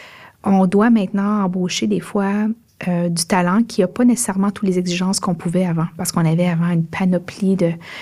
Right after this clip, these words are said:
candidatures qui se pointaient. Maintenant, on fait avec moins de candidatures. Donc, des fois, il faut faire des choix, puis il faut former encore plus ces ressources-là, parce qu'elles ne sont pas en adéquation toujours avec toute la, la liste d'exigences qu'on a. Des fois, il faut faire des compromis.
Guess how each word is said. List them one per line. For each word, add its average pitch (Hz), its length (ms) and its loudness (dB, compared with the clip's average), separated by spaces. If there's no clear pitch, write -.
candidatures 180 680 2
qui - 100 -10
se - 60 -4
pointaient. 220 500 2
Maintenant, 196 640 2
on 165 40 2
fait 165 180 -2
avec 180 240 0
moins 190 180 4
de 208 60 0
candidatures. 151 580 -2
Donc, 180 200 2
des 185 80 2
fois, 285 120 2
il 285 40 -16
faut - 40 -14
faire 220 200 2
des 196 100 0
choix, 190 340 -2
puis 196 380 2
il 214 60 0
faut - 160 0
former 226 380 2
encore 220 300 0
plus - 220 -4
ces 226 180 0
ressources-là, 180 420 -2
parce - 180 -2
qu'elles 196 200 2
ne 196 100 2
sont 202 220 0
pas - 160 -2
en 254 40 6
adéquation 185 560 0
toujours 208 360 0
avec 170 240 -2
toute - 180 -4
la, 175 220 0
la 175 100 2
liste 202 240 2
d'exigences 185 480 -2
qu'on 185 160 -2
a. 226 60 2
Des 240 80 2
fois, 240 120 0
il 240 40 0
faut - 60 -16
faire 208 120 2
des 190 100 0
compromis. 156 480 -4